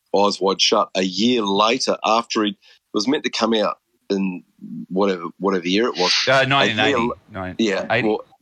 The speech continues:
Speaker 1: yeah, about that. Yeah, yeah. And so
Speaker 2: Mm.
Speaker 1: they, they took off and had to do more scenes 'cause he wasn't happy with what they did.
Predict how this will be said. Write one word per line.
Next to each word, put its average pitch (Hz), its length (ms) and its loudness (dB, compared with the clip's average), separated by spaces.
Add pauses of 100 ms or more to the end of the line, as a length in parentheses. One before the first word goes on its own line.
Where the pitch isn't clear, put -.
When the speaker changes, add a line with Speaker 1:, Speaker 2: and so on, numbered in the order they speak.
(140)
Speaker 1:
yeah, 104 280 0 (340)
about 120 360 -2
that. 101 160 0
Yeah, 113 140 0 (160)
yeah. - 80 -2
And 107 100 -4
so 117 180 2
Speaker 2:
Mm. 113 260 -4
Speaker 1:
they, 131 240 0 (120)
they 131 160 0 (100)
took 127 220 -6
off 110 240 0
and 107 140 -2
had 113 140 -6
to - 60 -20
do 104 240 -2 (540)
more 120 400 2
scenes 95 520 -2
'cause 101 140 -4
he 104 80 0
wasn't 95 340 -2
happy 104 360 -2 (720)
with 101 180 -2
what 107 120 0
they 95 140 0
did. 98 260 -2